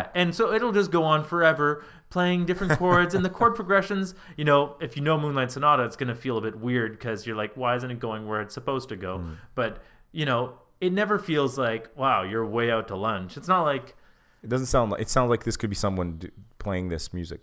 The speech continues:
Speaker 2: Yeah, I mean, again, and the, the, the, the, the finesse of the performance itself, you
Speaker 1: Sure.
Speaker 2: know, is maybe a little static.
Speaker 1: But the
Speaker 2: Uh,
Speaker 1: average listener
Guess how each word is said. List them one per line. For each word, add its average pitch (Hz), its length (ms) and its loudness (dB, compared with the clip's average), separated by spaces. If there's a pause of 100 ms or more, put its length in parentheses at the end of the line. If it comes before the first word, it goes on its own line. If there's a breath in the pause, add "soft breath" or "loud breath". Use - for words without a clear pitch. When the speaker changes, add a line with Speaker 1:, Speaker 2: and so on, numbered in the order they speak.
Speaker 2:
Yeah, 269 240 2
I 160 80 0
mean, 175 240 0
again, 175 300 0
and 151 240 -4
the, 156 100 -4
the, 147 340 0
the, 120 580 0
the, 101 480 -8 (320)
the 123 60 -6
finesse 135 480 -4
of 113 120 -8
the 104 60 -10
performance 131 560 -4
itself, 127 600 -2
you 131 100 -2
Speaker 1:
Sure. 98 100 0
Speaker 2:
know, 104 100 -4
is 107 260 -8 (160)
maybe 127 320 -8
a 110 60 -4
little 101 220 -8
static. 147 600 -4 (380 soft breath)
Speaker 1:
But 98 200 0
the 113 100 6
Speaker 2:
Uh, 107 40 8
Speaker 1:
average 95 240 0
listener 87 600 -4